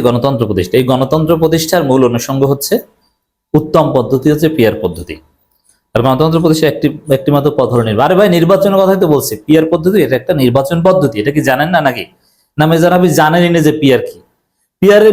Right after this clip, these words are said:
বিপরীতে বলছে নির্বাচন। আরে ভাই, পিয়ার one kind of election, বা ইলেকশনের সবচেয়ে বিশুদ্ধ পদ্ধতি।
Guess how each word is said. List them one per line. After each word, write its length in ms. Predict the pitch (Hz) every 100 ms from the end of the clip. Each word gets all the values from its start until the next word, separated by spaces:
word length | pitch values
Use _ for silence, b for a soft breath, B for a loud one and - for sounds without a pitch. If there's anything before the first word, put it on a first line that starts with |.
| 185
বিপরীতে 380 | 190 208 214 208
বলছে 180 | 196 - 170
নির্বাচন। 280 | 135 131 117
আরে 100 | 160 208
ভাই, 100 | 214 -
পিয়ার 200 | 220 208 202
one 100 | 196
kind 160 | 214 208
of 60 | 226 185
election, 320 | 208 - 143 117
বা 60 | 147
ইলেকশনের 400 | 156 156 185 190
সবচেয়ে 340 | 190 185 180 185 B B _
বিশুদ্ধ 320 | 156 196 175 208 196
পদ্ধতি। 360 | 151 180 180